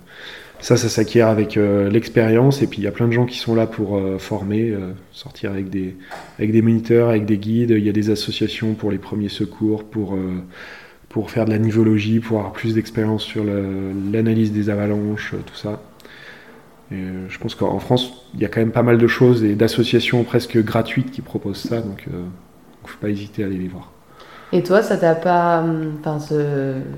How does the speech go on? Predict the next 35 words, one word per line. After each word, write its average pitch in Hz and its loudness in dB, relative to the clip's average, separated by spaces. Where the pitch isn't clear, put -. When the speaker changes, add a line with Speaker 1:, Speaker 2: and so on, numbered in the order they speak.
Speaker 2:
enfin, 139 -6
ce... 135 -2
drame 160 0
qui 156 -4
était 143 -4
un 135 -2
drame, 170 -2
ça, 151 -4
ça 160 -2
t'a 160 4
pas 175 6
fait 160 0
arrêter 175 4
le, 156 0
le 156 -4
ski ? 214 -8
Ça 208 -2
aurait 156 0
pu... 165 -2
Ça 165 -4
aurait 156 2
pu 151 -6
te 147 -4
bloquer 165 2
dans, 151 2
dans 147 2
le 147 0
freeride, 156 0
dans 160 0
la 147 0
pratique 151 -8
de 160 0
la 156 -2
montagne, 170 2
euh, 147 -4